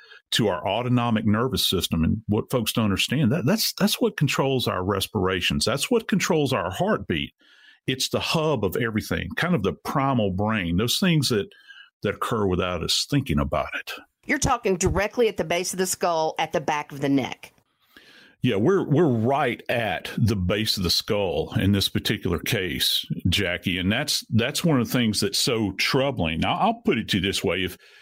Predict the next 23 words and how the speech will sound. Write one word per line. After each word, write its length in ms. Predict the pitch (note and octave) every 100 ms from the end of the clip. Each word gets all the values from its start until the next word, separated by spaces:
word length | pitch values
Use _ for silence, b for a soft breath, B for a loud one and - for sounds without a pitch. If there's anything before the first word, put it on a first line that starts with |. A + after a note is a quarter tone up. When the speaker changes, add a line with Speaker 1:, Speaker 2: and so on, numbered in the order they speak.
| B B _
Speaker 1:
if 200 | A2 A2
you 120 | D3 G3
were, 360 | D#3 B2+ G#2+ - _ -
let's 440 | C3 C3 D3+ E3+ F3
just 160 | D3
put 100 | G3
it 20 | B2+
in 60 |
the 60 | G#2
context 600 | B2+ A2+ G#2+ A2 G2 -
of, 100 | F#2
say, 160 | - G#2+
if 140 | -
you 100 | B2
were 200 | A#2 F#2
a 40 |
professional 600 | - F#2+ - G2 - F2
killer, 480 | - - G#2 F2+ C#2+ - B B B B B -
uh, 300 | G#2 F#2 F2+ -
if 240 | F#2+ -
you 140 | C3+
were 120 | B2+ G2+
looking 640 | G#2 C3+ D3 G#2 F#2